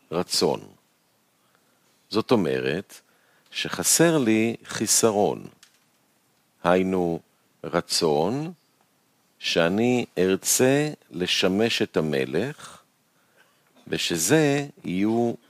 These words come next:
כל שאיפותיי ומאווייי, ולא לדאוג על שאר דברים שאינם נוגעים לעניין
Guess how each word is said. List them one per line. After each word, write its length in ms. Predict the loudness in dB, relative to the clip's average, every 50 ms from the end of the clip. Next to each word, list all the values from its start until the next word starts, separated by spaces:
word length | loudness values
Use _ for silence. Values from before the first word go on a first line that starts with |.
| _ -12
כל 300 | -6 -2 -2 -2 -2 -2
שאיפותיי 1120 | -4 -4 -4 -2 -2 -4 -4 -6 -6 -6 -6 -6 -2 0 2 2 2 2 2 0 -2 -4 -6 -10 _ _ _ _ _ _ _ _ _ _ _ _ _ -4
ומאווייי, 920 | -2 0 2 2 2 2 0 0 -2 -2 -2 -2 -2 -4 -6 -8 -8 -12 -16 -20 _ _ _ _ _ _ _ _ _ _ _ _ _ _ _ _ _ _ _ _ _ _ _ _ _ _ -20
ולא 600 | -12 -4 -2 -2 0 2 2 4 4 4 4 2 2
לדאוג 680 | 0 0 0 0 2 2 4 4 2 0 -2 -6 -10 -12 _ -8
על 180 | -8 -6 -4
שאר 420 | -4 -4 -2 0 2 2 2 2 0
דברים 720 | 0 -2 -2 -2 0 -2 -2 -2 -4 -4 -6 -8 -10 -12 -16 _ _ _ _ _ _ _ _ _ _ _ _ _ _
שאינם 960 | -10 -8 -4 -2 0 2 2 2 2 0 0 0 2 2 2 2 2 2 2
נוגעים 760 | 2 2 2 0 0 -2 -2 0 0 0 0 0 0 -2 -4 -6 -8 -12 _ _ _ _ _ _ _
לעניין 880 | -4 -2 0 0 0 0 0 0 2 2 2 2 0 0 -2 -4 -8 -10